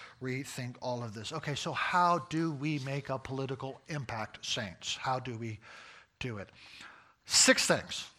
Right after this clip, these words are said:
all right, for note takers. Six things. Number one, repent of your sins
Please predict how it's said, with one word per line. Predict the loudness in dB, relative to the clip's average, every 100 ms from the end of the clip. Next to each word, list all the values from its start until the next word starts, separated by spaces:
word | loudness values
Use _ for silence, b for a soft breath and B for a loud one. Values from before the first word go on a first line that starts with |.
| _ -8
all | 2
right, | 4 4
for | -2
note | 2 2
takers. | 6 6 4 -4 -4 -8 B B B B B B B
Six | -4 0 6 8 8 4 0 -4 -12 _ _ _ _ _ _ _ _ _
things. | -12 0 0 0 -8 -12 -8 -8 -10 -14 2
Number | 4 4 6 10 10
one, | 8 4 0 -8 -14 _ _ B B B B B B B B B B B B B -12
repent | 2 4
of | 6
your | 4
sins | 4 2 -2 -4 -4 -4